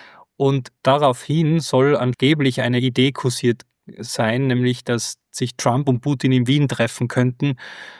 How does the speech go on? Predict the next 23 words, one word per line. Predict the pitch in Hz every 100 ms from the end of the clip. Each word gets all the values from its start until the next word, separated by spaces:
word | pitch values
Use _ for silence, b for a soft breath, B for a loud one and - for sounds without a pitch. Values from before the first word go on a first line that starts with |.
| B B
Und | 143 139 131
es | 127 -
könnte | 139 156 147
sein, | 139 135 143
dass | 135 127 -
Kurz | - 147 180 -
Lager | 131 131 143 147 147 135 -
irgendwie | 139 135 135 135 135 131 - _ _
in | 135 127
Richtung | 131 - 135 123
Trump | - 127 147
Lager | 131 117 120 120 123 120
sich | - 127 -
vernetzen | 123 123 - 131
wollte, | 127 123 127
um | 143
dieses | 143 123 -
Treffen | 123 120 123
möglich | 127 127 -
zu | 120
machen. | 110 - 123 123 B B B B -
Warum | 123 123 170
aber | 147 131 135 131